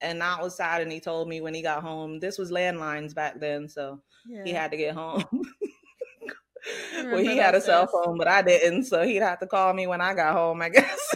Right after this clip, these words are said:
Speaker 1: on my
Speaker 2: Yeah.
Speaker 1: landline. Like, I got mugged. And so I felt really bad, but that, it just really grew, and we got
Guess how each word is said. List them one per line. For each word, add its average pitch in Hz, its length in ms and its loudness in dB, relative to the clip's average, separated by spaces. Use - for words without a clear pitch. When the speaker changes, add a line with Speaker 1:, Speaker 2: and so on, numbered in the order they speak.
Speaker 1:
on 208 220 4
my 233 100 8
Speaker 2:
Yeah. 202 180 2
Speaker 1:
landline. - 760 2
Like, 160 160 -2
I 339 160 4
got 196 220 4
mugged. 233 400 0
And 226 180 6
so 247 80 6
I 226 160 8
felt 269 260 2
really 226 280 4
bad, 190 260 6
but 190 160 0
that, 226 300 6
it 196 140 0
just 247 220 -6
really 262 280 -4
grew, 196 320 -2
and 190 100 -2
we 185 100 -8
got 170 300 -2